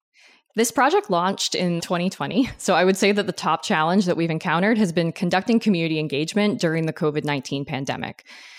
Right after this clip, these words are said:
In the past, the Climate Ready Boston initiative's community engagement has involved in-person activities such as public open houses and focus group meetings and walking tours, which was not an option for this project for safety reasons.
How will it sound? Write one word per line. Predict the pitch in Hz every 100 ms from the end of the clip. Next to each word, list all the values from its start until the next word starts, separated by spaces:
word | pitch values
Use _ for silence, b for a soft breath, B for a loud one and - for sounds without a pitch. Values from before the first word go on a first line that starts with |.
| B
In | -
the | 214
past, | - 202 214 -
the | -
Climate | 202 214 202
Ready | 180
Boston | 165 156 156 175 165 165 -
initiative's | 160 170 175 165 156 - -
community | - 190 175
engagement | 165 156 160 175 170
has | 160 165
involved | 151 156 151 151
in-person | 175 170 170 160 165
activities | 170 - 214 151 95
such | - -
as | 156 147
public | - 170 180
open | 285 233
houses | 170 143 147 143 - 151
and | 151
focus | 190 196 180
group | 170 156
meetings | 160 156 151 151
and | 151
walking | 151 175 175 165
tours, | - 151 143 - B B B -
which | 196
was | 214
not | 247
an | 240
option | - 175 - 175
for | 165
this | 147 147
project | - 143 139 -
for | 160
safety | 196 196 151
reasons. | 147 95 - 208 -